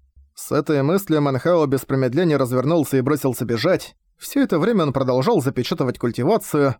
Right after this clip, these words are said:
пока не оказался на стадии конденсации ци. Но даже это не остановило черных жуков. Видя, как их количество продолжает увеличиваться,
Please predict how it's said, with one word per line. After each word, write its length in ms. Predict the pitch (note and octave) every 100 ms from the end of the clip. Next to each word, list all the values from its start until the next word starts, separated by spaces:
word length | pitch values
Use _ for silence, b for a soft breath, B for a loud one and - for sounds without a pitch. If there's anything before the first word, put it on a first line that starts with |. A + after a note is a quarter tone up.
| _
пока 180 | C#3+ D4
не 100 | B3+
оказался 460 | D3+ B2+ F3+ F#3+ C#3
на 80 |
стадии 320 | B2+ G3+ D#3 C#3
конденсации 800 | D3 C3 C3+ B2+ D#3 - C3+
ци. 460 | B2+ - C3+ B2+ - _ _ _ _
Но 100 | -
даже 240 | A#2+ A#2 A#2+
это 280 | F#3 F#3
не 80 | C3
остановило 640 | B2 - B2+ A#2+ A#2+ E3
черных 360 | B3+ D3+ B2+ B2+
жуков. 640 | A#2+ C3+ C3+ D#2+ - - _ _ _
Видя, 440 | - A2+ C#3 E3
как 180 | D#3+ C#3+
их 100 | D#3
количество 500 | - C3+ D#3+ D3+ C#3+
продолжает 560 | C3 C3+ B2+ B2 C#3+ C3
увеличиваться, 800 | B2 E3 - D3+ C#3+ - C#3+ C3